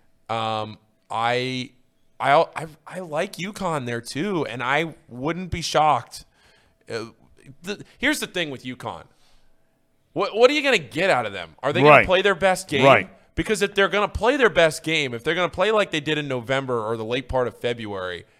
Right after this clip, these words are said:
Speaker 1: then they're a Final Four team out of this region. If they're gonna play like they did against Marquette or, or at different points in, like, the middle of January, early February, y-, y-, Rick Pitino could have their number on Friday.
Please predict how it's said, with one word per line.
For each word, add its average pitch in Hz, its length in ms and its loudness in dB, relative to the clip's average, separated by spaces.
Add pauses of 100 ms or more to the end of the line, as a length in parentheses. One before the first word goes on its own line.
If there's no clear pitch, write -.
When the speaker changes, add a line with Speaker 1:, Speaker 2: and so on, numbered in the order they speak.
(420)
Speaker 1:
then 143 120 -2
they're 269 160 6
a 233 40 6
Final 165 320 2
Four 131 300 -6
team 170 260 -8
out 110 140 -6
of 101 40 -12
this 101 200 -12
region. 139 400 -10 (600)
If 135 120 -2
they're 214 140 6
gonna 240 180 4
play 175 260 4
like 151 240 4
they 135 140 -2
did 135 300 0
against 120 360 -6
Marquette 120 600 0
or, 113 340 -2
or 110 400 -4 (200)
at 113 220 -8
different 131 280 -8
points 127 280 -6
in, 117 80 -12
like, 107 200 -8 (220)
the 113 100 -4
middle 123 360 -4
of 117 80 -6
January, 120 560 -4
early 113 280 -4
February, 156 680 -4 (1080)
y-, 147 280 -12 (100)
y-, 143 100 -20 (120)
Rick 160 280 0
Pitino 175 440 -2
could 147 140 -4
have 135 180 4
their 143 120 -2
number 139 340 -2
on 131 140 -2
Friday. 151 460 2